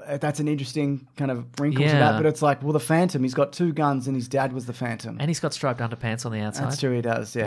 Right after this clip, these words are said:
Speaker 2: Yeah.
Speaker 1: that's good. And he
Speaker 2: Yeah.
Speaker 1: looks good in the city. He doesn't stand out at all.
Speaker 2: <laughs> No, not at all.
Speaker 1: Yeah. But he also stands out in the jungle.
Speaker 2: Mm.
Speaker 1: It's not, it's purple,
Speaker 2: It's
Speaker 1: is what
Speaker 2: purple.
Speaker 1: I'm
Speaker 2: He's
Speaker 1: saying.
Speaker 2: wearing purple, and, it's, and the striped underpants aren't doing any, any favors either.
Speaker 1: He'd look better in Wakanda 'cause it's, you know, it's got that kind of, there's all sorts of fluoro situations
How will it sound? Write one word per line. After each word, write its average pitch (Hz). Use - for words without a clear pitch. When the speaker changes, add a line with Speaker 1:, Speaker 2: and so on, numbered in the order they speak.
Speaker 2:
Yeah. 104
Speaker 1:
that's 120
good. 113
And 113
he 123
Speaker 2:
Yeah. 123
Speaker 1:
looks 123
good 143
in 135
the 123
city. 113
He 143
doesn't 131
stand 120
out 117
at 107
all. 107
Speaker 2:
<laughs> -
No, 196
not 175
at 160
all. 143
Speaker 1:
Yeah. 110
But 156
he 190
also 196
stands 139
out 151
in 151
the 156
jungle. 135
Speaker 2:
Mm. 120
Speaker 1:
It's 107
not, 143
it's 147
purple, 110
Speaker 2:
It's -
Speaker 1:
is 143
what 143
Speaker 2:
purple. 123
Speaker 1:
I'm 117
Speaker 2:
He's 120
Speaker 1:
saying. 151
Speaker 2:
wearing 123
purple, 131
and, 120
it's, 127
and 156
the -
striped 135
underpants 127
aren't 117
doing 117
any, 113
any 113
favors 110
either. 117
Speaker 1:
He'd 214
look 285
better 247
in 214
Wakanda 180
'cause 151
it's, -
you 254
know, 190
it's 185
got 208
that 185
kind 175
of, 170
there's 214
all 240
sorts 226
of 185
fluoro 185
situations 156